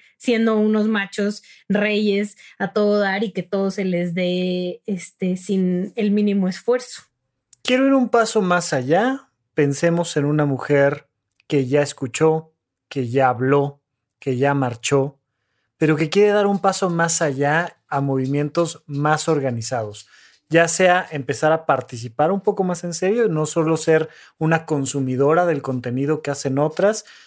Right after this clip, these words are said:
Speaker 2: sino empezar a hacer algo o incluso iniciar su propio grupo, porque hay tantas áreas donde las mujeres necesitan el apoyo de sí mismas que, uf, no acabamos de formar grupos. Eh,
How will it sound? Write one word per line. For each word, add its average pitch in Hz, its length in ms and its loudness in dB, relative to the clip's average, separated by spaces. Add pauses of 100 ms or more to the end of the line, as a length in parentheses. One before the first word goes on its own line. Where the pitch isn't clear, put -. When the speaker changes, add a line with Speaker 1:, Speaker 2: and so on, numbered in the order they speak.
(140)
Speaker 2:
sino 139 300 0
empezar 127 300 0
a 147 40 2
hacer 143 200 0
algo 202 600 2 (100)
o 156 100 2
incluso 170 760 0
iniciar 170 720 0
su 160 200 -4
propio 165 300 0
grupo, 165 360 0
porque 147 360 0 (340)
hay 247 200 2
tantas 254 580 2
áreas 196 400 2
donde 170 220 0
las 160 160 2
mujeres 202 380 0
necesitan 180 680 -2 (260)
el 160 160 2
apoyo 190 420 2
de 156 100 0
sí 190 180 -2
mismas 190 600 -2 (360)
que, 160 140 0
uf, 131 500 -8
no 143 200 2
acabamos 190 600 0
de 143 100 2
formar 156 440 0
grupos. 196 480 -2 (440)
Eh, 156 640 0